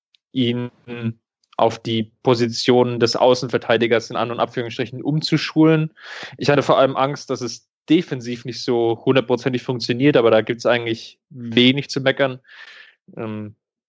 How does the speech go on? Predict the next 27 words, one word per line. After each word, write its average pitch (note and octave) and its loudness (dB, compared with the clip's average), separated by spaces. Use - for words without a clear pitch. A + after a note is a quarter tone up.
gibt's A#2 -12
jetzt A#2+ -2
auch - 2
keinen A#2+ 2
Spieler, A#2 -2
an A#2 -2
das A#2 -4
ich A#2 -10
mich A2+ -10
jetzt A#2 -6
entsinne, A2+ 2
wo A2+ 4
jetzt - -4
Kimmich A#2+ 0
taktisch - -2
vom A#2 -12
Positionsspiel A#2+ 0
her A#2+ 8
oder A2+ 6
vom A2+ -12
Zweikampfverhalten A#2 0
jetzt A2 -8
irgendwie A#2+ -4
eine A2+ -6
Totalausfall C3 0
gewesen C3 -2
wäre. C3 2